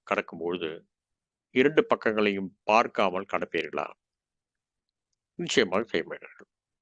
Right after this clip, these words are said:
ஏனென்றால் விதி எப்படி இருந்தாலும் நீங்கள் ஆபத்திலிருந்து தப்பிக்கவே முயற்சி செய்வீர்கள். இது உங்கள் ஆழ் மனதிலிருந்து வரும் செய்தி. அப்படியானால்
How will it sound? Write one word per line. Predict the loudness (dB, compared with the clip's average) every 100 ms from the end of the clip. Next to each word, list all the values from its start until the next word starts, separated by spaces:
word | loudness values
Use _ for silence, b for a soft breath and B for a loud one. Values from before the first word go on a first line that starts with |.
| _ -20 b _
ஏனென்றால் | -2 -2 2 2 0 -4 _ _ _ _ _ _
விதி | 0 4 4
எப்படி | 2 0 -2
இருந்தாலும் | 0 2 2 0 -10 _ _ _ _ _ _ _ _ _ -8
நீங்கள் | 0 2 2 2
ஆபத்திலிருந்து | 6 8 6 4 0 -2 -6 -2
தப்பிக்கவே | -4 -2 0 0 0
முயற்சி | -2 -4 -6 -8
செய்வீர்கள். | -4 -6 -6 -12 _ _ _ _ _ _ _ _ _ 4
இது | 6 6 4 2
உங்கள் | 2 2
ஆழ் | 4 6 6 6
மனதிலிருந்து | 6 4 4 0 -2
வரும் | -4 -4
செய்தி. | 0 0 0 -6 _ _ _ _ _ _ _ _ _ _
அப்படியானால் | -2 0 4 4 6 4 0